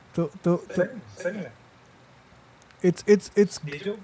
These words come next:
Speaker 1: the sound design is good, the sound design is great when it's, when it goes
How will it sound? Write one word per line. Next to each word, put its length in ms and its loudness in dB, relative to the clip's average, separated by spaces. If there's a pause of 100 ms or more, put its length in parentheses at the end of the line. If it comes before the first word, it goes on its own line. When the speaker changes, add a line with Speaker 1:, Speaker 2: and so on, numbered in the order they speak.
Speaker 1:
the 180 2
sound 180 6
design 260 4
is 200 0
good, 220 4
the 100 -2
sound 120 2
design 220 4
is 120 -2
great 300 2
when 200 2
it's, 340 -10
when 140 2
it 140 -4
goes 160 0